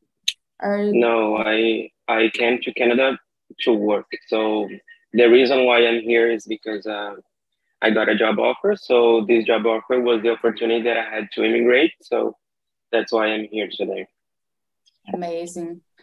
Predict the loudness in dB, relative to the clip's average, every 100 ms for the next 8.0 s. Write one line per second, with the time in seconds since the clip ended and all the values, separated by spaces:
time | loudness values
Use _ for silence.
0 | _ _ -8 -2 2 4 4 2 -2 -2
1 | 0 -2 -2 0 0 -2 -6 -4 2 4
2 | 6 4 0 0 0 -2 -4 -4 0 0
3 | 0 -4 -8 -18 _ _ _ -4 -4 0
4 | 2 2 2 -10 -6 0 4 4 4 2
5 | 2 2 0 -4 -4 -2 0 4 4 2
6 | 0 2 4 4 2 0 -2 -2 -2 -2
7 | -4 -4 -6 -4 -6 -2 2 2 2